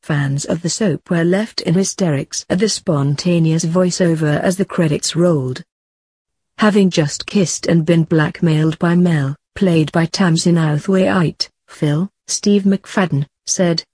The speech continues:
"You know, you used to be such a sweet girl. What happened?" question mark. Mel replied, "I was afraid of what I might turn into.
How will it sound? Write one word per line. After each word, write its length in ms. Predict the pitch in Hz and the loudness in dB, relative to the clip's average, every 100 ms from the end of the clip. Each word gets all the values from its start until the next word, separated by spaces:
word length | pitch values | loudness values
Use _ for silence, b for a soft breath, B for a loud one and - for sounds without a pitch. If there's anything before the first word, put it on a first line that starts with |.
| _ | _
"You 180 | 175 165 | 0 2
know, 300 | 156 147 165 _ _ _ | 2 -2 -4 _ _ _
you 100 | 214 | 4
used 360 | 208 262 220 - | 6 6 4 0
to 80 | |
be 100 | 226 | 0
such 320 | 220 - 185 - | 0 0 -2 -2
a 60 | |
sweet 360 | - - 214 - | -2 0 -2 0
girl. 400 | 175 151 143 143 _ _ _ _ | -2 0 -2 -6 _ _ _ _
What 260 | 175 185 185 | 2 4 4
happened?" 420 | 190 214 156 156 | 0 0 0 0
question 480 | 262 226 - 156 147 | 0 0 -2 -2 2
mark. 360 | 143 139 - - _ _ _ _ _ _ _ _ | 2 -2 -6 -18 _ _ _ _ _ _ _ _
Mel 300 | 208 214 208 | 2 4 2
replied, 640 | 185 - 196 151 135 143 - _ _ | 2 0 0 0 -2 -6 -12 _ _
"I 100 | 170 | 0
was 160 | 185 196 | 4 4
afraid 400 | 190 - 170 165 | 2 2 0 2
of 120 | 170 | 2
what 200 | 170 165 | 2 2
I 140 | 175 175 | 2 2
might 260 | 175 - | 2 0
turn 380 | - 220 190 147 | -2 0 2 0
into. 440 | - 151 139 139 | 0 -2 -2 -4